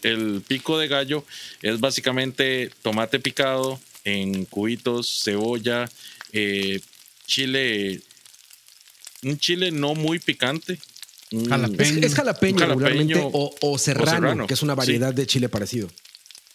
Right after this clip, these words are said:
Speaker 1: Culantro o cilantro, como le llaman en algunas partes,
Speaker 3: Ajá.
Speaker 1: erróneamente.
Speaker 3: Sí, sí. Y algunos, por ejemplo, ahí incluyen unas gotas de limón, eh, algunos pimienta, la gran mayoría sal.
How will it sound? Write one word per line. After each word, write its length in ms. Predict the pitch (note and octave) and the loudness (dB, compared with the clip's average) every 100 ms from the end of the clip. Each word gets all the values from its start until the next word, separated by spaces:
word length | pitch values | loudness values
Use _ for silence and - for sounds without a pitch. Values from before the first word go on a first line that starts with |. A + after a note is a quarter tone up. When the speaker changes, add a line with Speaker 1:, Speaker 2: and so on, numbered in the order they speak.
| - - - - - | -12 -10 -10 -12 -14
Speaker 1:
Culantro 640 | - C3 C#3+ F3+ - F#3+ - | -4 0 0 -2 0 -2 0
o 140 | C3 | -2
cilantro, 540 | A2+ A2+ C#3 E3 F3 D#3+ | 0 0 0 0 -2 -2
como 180 | A#2+ | -2
le 100 | G#2+ | 0
llaman 220 | G#2 A#2 C3+ | 0 0 0
en 60 | |
algunas 340 | B2+ C3 C#3 - | 0 -2 -2 -2
partes, 380 | C#3 C3 C3 | -2 -2 -4
Speaker 3:
Ajá. 160 | A2 G2 | -4 -4
Speaker 1:
erróneamente. 580 | G2+ A2 A#2 A#2 B2 A#2+ - - - - - - - - | -2 0 -2 -2 -6 -10 -14 -20 -20 -20 -20 -20 -20 -16
Speaker 3:
Sí, 180 | - G#2 | -8 -8
sí. 160 | F#2 G2 A2 - - - - - C#3+ - | -6 -10 -14 -20 -20 -20 -20 -10 -8 0
Y 160 | B3+ F3+ | 2 4
algunos, 380 | E3 F#3 F3+ | 2 2 0
por 100 | D3+ | 0
ejemplo, 160 | C#3+ C#3+ | 0 2
ahí 220 | C#3+ D3 C3 | 0 0 -2
incluyen 380 | B2 C#3 C3+ | 0 0 2
unas 140 | C3+ A2+ | 0 -2
gotas 240 | B2 A#2+ | -2 0
de 60 | A2+ | 0
limón, 500 | A#2 D#3 E3 E3 C#3+ - - - | 2 2 2 -2 -6 -12 -20 -8
eh, 300 | A2 G2+ G2+ | -6 -2 -2
algunos 260 | G#2 B2 A#2+ | -2 -4 -4
pimienta, 680 | A2 C3 D3+ C#3+ C#3+ D3 B2+ | -2 0 0 0 -2 -2 -4
la 140 | A#2 | -2
gran 140 | A#2+ | 0
mayoría 340 | A#2+ G#2+ G#2+ G#2 | 0 0 0 2
sal. 420 | C3+ C#3 C#3+ | 2 2 0